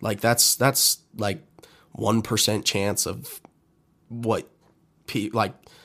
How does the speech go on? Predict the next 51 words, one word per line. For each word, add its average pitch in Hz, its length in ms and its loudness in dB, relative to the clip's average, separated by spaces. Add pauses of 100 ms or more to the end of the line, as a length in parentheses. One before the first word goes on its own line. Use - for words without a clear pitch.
(120)
like 110 120 2
we 110 60 0
talked 113 200 2
about 101 140 0
earlier. 85 360 0
I - 20 -2
mean, 87 280 -6 (480)
before 110 380 2
I 104 40 2
think 98 180 -2
we - 80 -6
came 98 220 -2
on, 95 400 2 (160)
you 110 160 0
know, 95 140 -2
there's 101 200 0
so - 160 2
many 110 180 2
people 107 280 -2
that 101 100 0
have 87 120 -8
tried 98 380 -4
to 104 60 -6
make 95 240 -8
it 101 100 -6
that 101 100 -6
just - 260 -6
can't, - 500 -6 (320)
and 104 140 -2
they 98 80 -4
just 95 220 -6
don't. - 500 -4
They 104 120 0
don't 98 220 -2
run 98 200 2
into 98 160 0
the 98 80 0
right 104 180 0
people. 95 400 -8
There's 101 160 -4
a 98 40 -4
lot 101 200 4
of 101 80 2
luck 101 260 4
involved. - 420 -8
There's 110 120 -8
a 95 60 -6
lot 95 160 -2
of 95 100 -8
blessings 101 480 -2
involved. - 480 -10